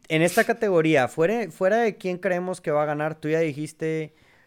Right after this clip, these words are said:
este, ah, bueno, pues yo ta-, ya dijimos todos, ¿verdad? O sea, Alex, tú y yo estamos en team I'm Just Ken,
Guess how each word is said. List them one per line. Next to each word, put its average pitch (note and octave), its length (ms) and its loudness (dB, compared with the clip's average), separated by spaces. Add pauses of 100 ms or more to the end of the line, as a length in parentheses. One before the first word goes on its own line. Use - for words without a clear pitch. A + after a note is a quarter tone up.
este, B2+ 600 -4
ah, D#3 100 4
bueno, D#3 180 0
pues C3 160 -6
yo C#3+ 80 -6
ta-, E3+ 200 -10
ya C#3+ 180 0
dijimos D#3 400 -6
todos, C#3 260 -2
¿verdad? A2+ 380 -6
O A#2+ 40 -10
sea, A#2 300 -2
Alex, C3+ 500 -6
tú C3 120 -8
y C3+ 100 -4
yo C3+ 120 -2
estamos C3+ 420 -6
en B2+ 120 -6
team B2 340 -6
I'm A#2+ 160 -6
Just A#2+ 180 -10
Ken, A#2+ 300 -8